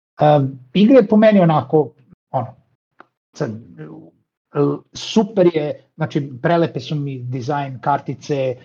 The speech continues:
tematika, a, nije nešto sad ono tipa sad što, što mogu sad da kažem ono da je na, i, i blizu mojih top deset igara, ako uporedim sve,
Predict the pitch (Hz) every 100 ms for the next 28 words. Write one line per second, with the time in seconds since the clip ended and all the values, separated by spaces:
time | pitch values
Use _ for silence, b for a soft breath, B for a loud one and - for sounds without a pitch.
0 | B _ 131 - 139 131 175 - 165 -
1 | 156 143 - B B _ 151 139 139 123
2 | - - _ _ _ _ _ _ 160 160
3 | 165 147 143 123 - 131 127 123 135 131
4 | 131 120 - 120 - 131 123 123 - 127
5 | 120 123 - 113 117 123 113 110 113 113
6 | 113 113 - B B B _ 131 135 -
7 | _ _ 123 120 120 127 101 - - 120
8 | - - 110 - 117 98 - 147 135 120
9 | 117 113 113 113 - 113